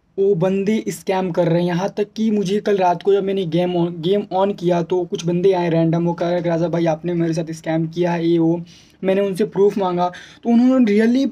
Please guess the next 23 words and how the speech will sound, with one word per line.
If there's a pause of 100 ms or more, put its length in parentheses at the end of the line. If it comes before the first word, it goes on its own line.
(100)
proof
भी
same
दिया,
scanner
पे
राजा
gaming
live
ही
शो
हो
रहा
है। (720)
तो
मुझे
समझ
ही
नहीं
आया
कि
भाई
ये